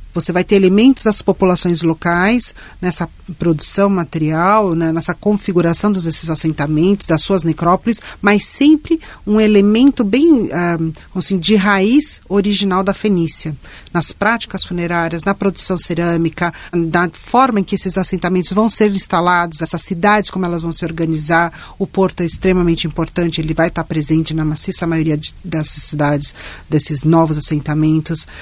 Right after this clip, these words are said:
Mas, eh, você vai ter características particulares em cada região em que os fenícios vão se instalar.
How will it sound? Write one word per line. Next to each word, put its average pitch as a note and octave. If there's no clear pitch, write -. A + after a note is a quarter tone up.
Mas, F#3+
eh, G3+
você F#3+
vai A#3
ter C4
características G#3+
particulares G3+
em G#3+
cada C4
região G3+
em A#3+
que A#3
os A#3
fenícios G3
vão G#3
se -
instalar. G3